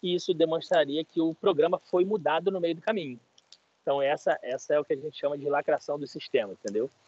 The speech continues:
E, além disso, os outros testes que aí são de menor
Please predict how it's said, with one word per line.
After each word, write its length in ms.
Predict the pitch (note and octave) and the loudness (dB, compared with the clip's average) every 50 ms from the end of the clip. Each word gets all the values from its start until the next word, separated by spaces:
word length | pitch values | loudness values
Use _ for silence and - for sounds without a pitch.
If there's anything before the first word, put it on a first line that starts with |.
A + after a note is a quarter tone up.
| _ _ - _ _ | _ _ -20 _ _
E, 120 | G#3 G3 | 6 8
além 260 | A3 G#3+ G#3 G3+ G3+ F#3+ | 8 8 8 6 4 0
disso, 340 | C#3 D3+ E3+ G#3 - - _ _ _ _ _ _ _ _ _ _ _ _ _ | 0 0 0 0 0 -4 _ _ _ _ _ _ _ _ _ _ _ _ _
os 200 | - E3+ D3+ - | 0 0 4 4
outros 280 | E3+ E3+ E3+ - D#3+ - | 4 4 4 0 -4 4
testes 240 | - D#3+ F3 - - | 4 4 4 4 0
que 160 | - G3 E3 | -4 -2 -2
aí 200 | C#3 C#3 C3+ C3 | 0 -2 -4 -4
são 400 | - - D3 C3 B2+ A#2 A2+ G#2+ | -2 -2 -2 -2 -2 -6 -10 -12
de 160 | A2+ B2 C#3 | -10 -10 -4
menor 880 | D3 D3+ C#3 B2 B2 C3+ D3 D3 C#3 C3 A#2+ A#2 A2 G#2+ G2+ - G2 | -2 -2 -2 0 2 4 4 4 4 2 2 0 -2 -4 -6 -8 -16